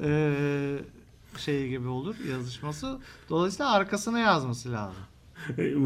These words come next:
Speaker 2: Mahmut'a göre kabul edilebilir what-, şey, Instagram mesajı çok azaldı şu anda. Yüzde doksan yedisini <laughs> kapattı. Şöyle bir soru sormak istiyorum. Sen de kedileri bize WhatsApp'a gönderseydin o zaman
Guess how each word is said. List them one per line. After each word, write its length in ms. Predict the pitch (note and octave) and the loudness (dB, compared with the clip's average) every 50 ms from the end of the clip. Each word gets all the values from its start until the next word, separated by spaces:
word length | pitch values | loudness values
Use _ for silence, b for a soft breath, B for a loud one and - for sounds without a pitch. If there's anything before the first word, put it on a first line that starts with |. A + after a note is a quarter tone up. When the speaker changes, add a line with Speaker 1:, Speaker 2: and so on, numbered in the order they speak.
| C#3 C#3 C3+ | 6 6 8
Speaker 2:
Mahmut'a 520 | C3 C3 B2+ C3+ C3+ C#3 C#3+ C#3 C3 F3 | 10 12 12 12 12 12 12 12 12 10
göre 500 | E3+ F#3 F#3+ F3+ F#3+ G3 F#3+ E3 - - | 10 12 10 12 12 10 10 8 4 0
kabul 340 | - - D3+ C3+ C#3+ E3+ D#3+ | 2 6 6 8 10 10 10
edilebilir 580 | D3+ C#3+ C#3+ C#3+ D3 D3 C#3+ D#3 D#3 F3 F3+ E3 | 10 10 10 10 10 8 8 8 6 6 6 6
what-, 600 | - - C#3 D3 C3 C3 C#3 C3 - - - - | 4 -2 2 6 8 8 8 6 4 -4 -6 -4
şey, 340 | - - C3+ C3+ C3+ C#3 - - | 2 6 8 8 8 8 6 6
Instagram 600 | D#3 C#3 B2+ - - C#3+ C#3+ C3+ D3 D3 D3+ D3 | 6 6 6 8 8 8 8 10 10 8 10 10
mesajı 400 | D3 C#3+ D3 D#3 D3+ E3+ F3 - | 8 8 8 8 6 6 4 4
çok 420 | - - - - - - - - | 2 0 0 -2 -2 -4 8 10
azaldı 500 | D#3+ D3 C3+ C#3 C3+ C3+ C3+ B2+ C3+ C#3 | 12 12 12 12 12 12 12 12 12 10
şu 160 | C3 - B2+ | 10 8 6
anda. 200 | A2+ A#2 A2+ A2+ | 6 8 6 6
Yüzde 380 | A#2 B2 C3+ C3 B2 C3+ C3 B2 | 6 6 4 6 6 6 8 10
doksan 360 | C#3 B2+ - - - D3 C#3+ | 8 8 8 6 8 10 10
yedisini 640 | C#3 C#3 C3 C3+ B2+ B2+ - - D#3 D3 D#3+ E3+ - - - - - - | 10 12 10 10 8 8 6 6 12 12 12 12 12 12 12 12 12 6
<laughs> 300 | - B3+ A3+ - - - | 2 2 2 2 0 0
kapattı. 720 | - - D3 - - C#3 C#3 C#3 - - G3+ A#3+ - - b b b b b | 8 10 10 12 12 12 12 12 12 12 12 12 12 10 b b b b b
Şöyle 380 | - - G#3+ G3+ G#3+ G3+ F3 | 12 12 12 12 12 12 12
bir 40 | F3 | 12
soru 260 | - - E3 D3+ D3 | 12 12 12 12 12
sormak 380 | D#3+ D3+ C#3+ C3+ C3 B2+ C3+ C3 C3+ | 12 12 12 12 12 12 12 12 10
istiyorum. 460 | - - C3 C#3+ E3 G#3 C4 D4 - - - b b b b b b - - - | 8 8 10 12 12 12 10 8 4 0 -4 b b b b b b -8 -2 2
Sen 340 | - - - F3 F#3+ G3 | 10 12 12 12 12 12
de 100 | G#3+ G#3+ | 12 12
kedileri 500 | G#3+ - - - G3 G3 F#3+ A3 B3+ C4+ C4 | 12 12 12 12 12 12 12 12 12 12 12
bize 180 | C#4 G3+ F3+ | 12 12 12
WhatsApp'a 560 | E3+ D3+ D3 D3+ D3+ D3+ - - C#3+ B2+ D3+ D3+ D#3 D#3 - - - | 12 12 12 12 12 12 12 8 10 12 12 10 10 8 4 -4 -6
gönderseydin 880 | - D3 C#3+ C#3+ C3+ C#3 C3+ C3 C3 C3+ - - C#3+ C3+ B2 C3 C3 | 6 12 12 12 12 12 12 12 12 12 12 12 12 12 12 12 12
o 80 | B2+ B2+ | 12 12
zaman 440 | B2 C3+ B2+ B2+ B2+ B2+ B2+ C3 | 12 12 12 12 12 12 12 12